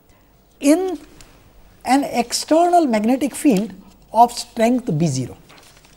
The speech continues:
Now, since the equations are linear, I can simply add. So, we had, uh, in the absence of the external field,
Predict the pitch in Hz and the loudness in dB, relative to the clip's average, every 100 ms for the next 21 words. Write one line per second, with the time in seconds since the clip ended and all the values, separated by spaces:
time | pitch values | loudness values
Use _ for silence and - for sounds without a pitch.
0 | - _ _ _ 233 247 254 247 - - | -20 _ _ _ 4 6 6 2 -10 -20
1 | _ _ - - 453 508 - 277 285 254 | _ _ -12 -6 -2 -2 -4 0 0 0
2 | 302 294 349 320 277 185 180 226 285 165 | -2 -2 -4 -8 -6 -4 0 2 0 -2
3 | 160 - _ _ _ _ _ _ _ - | -8 -18 _ _ _ _ _ _ _ -2
4 | 277 359 339 - 359 370 381 330 - 202 | 0 0 -6 -6 -8 -2 -2 -2 -6 -2
5 | 220 202 127 113 - - - - - 269 | 2 2 2 -6 -16 -20 -20 -20 -2 4
6 | 262 311 302 330 302 269 - - - _ | 6 4 4 4 4 0 -4 -14 -20 _
7 | _ 220 214 214 196 - - _ _ _ | _ -2 0 2 0 -8 -20 _ _ _
8 | _ _ - 240 269 226 233 - 415 370 | _ _ -2 2 6 4 2 -2 -4 0
9 | 349 254 277 - - 254 226 - 175 - | 0 2 0 0 0 2 2 2 -2 -4